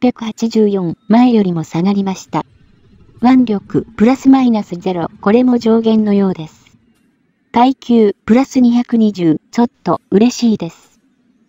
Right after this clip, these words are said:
器用、プラス百七十八。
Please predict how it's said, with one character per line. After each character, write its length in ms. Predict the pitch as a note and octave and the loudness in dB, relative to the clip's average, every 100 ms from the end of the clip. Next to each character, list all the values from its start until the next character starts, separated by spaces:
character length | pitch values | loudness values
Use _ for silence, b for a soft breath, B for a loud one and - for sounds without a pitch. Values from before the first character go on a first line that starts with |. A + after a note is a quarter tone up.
| _ _ - | _ _ -2
器 160 | C4 | 2
用、 300 | A#3+ G3+ F3 _ | 4 2 -2 _
プ 100 | G#3 | 0
ラ 100 | B3+ | 0
ス 160 | - - | -2 -8
百 220 | A#3 A#3+ | -4 -2
七 300 | A3 G#3+ G#3+ | 0 0 -2
十 180 | F#3+ E3 | -2 -4
八。 420 | D#3 - - | -8 -12 -10